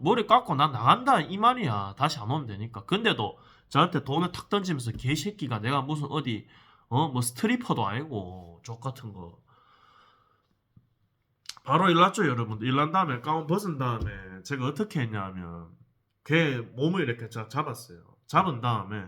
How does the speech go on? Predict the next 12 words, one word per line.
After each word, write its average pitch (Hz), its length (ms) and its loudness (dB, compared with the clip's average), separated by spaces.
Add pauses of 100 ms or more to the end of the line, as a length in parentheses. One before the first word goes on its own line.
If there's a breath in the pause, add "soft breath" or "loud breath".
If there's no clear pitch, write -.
애가 151 360 -4
키가 180 300 -4
백구십인데 135 720 -6
몸무게가 131 520 0
한 117 120 -6
칠십오 175 460 -8
킬로 165 220 -4
정도밖에 104 600 -10 (400 loud breath)
안 117 200 -2
나올 113 220 -2
것 117 100 -8
같더라고. 127 640 -8